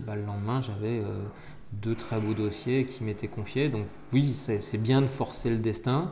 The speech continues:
Maintenant aussi, parfois, je pense que c'est bien de respecter les gens. S'ils n'ont pas envie de faire plus, ils feront pas plus.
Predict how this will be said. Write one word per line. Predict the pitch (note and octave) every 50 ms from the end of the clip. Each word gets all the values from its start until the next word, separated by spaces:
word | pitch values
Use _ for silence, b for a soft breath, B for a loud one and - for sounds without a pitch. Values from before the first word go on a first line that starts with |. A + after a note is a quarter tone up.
| B B B B B B B B B B B B B B - -
Maintenant | A2 G#2 G2+ G#2 A2 B2 B2+ B2
aussi, | A2 - - - C3 C3
parfois, | - A2 F#2+ - - A#2+ A#2
je | A2+ -
pense | - A2+ G#2+ -
que | - A#2+
c'est | - - - G#2+
bien | G#2+ A2+
de | A2 G#2
respecter | G#2 G2 G2 - G#2+ G2+ G2+ - - G#2+
les | G#2 G2+
gens. | G2 G2+ A2 A#2+ B2+ A#2+
S'ils | G2+ - - G#2 F#2+
n'ont | G2+ F#2+
pas | F#2+ - A2
envie | G#2 G#2 G2 G2 G#2 G#2+
de | -
faire | - - F#2+ -
plus, | - - - A2 A2+ A2 -
ils | G2+
feront | F#2+ - - G2+
pas | G2 G#2 G2
plus. | G2 - A#2 A2+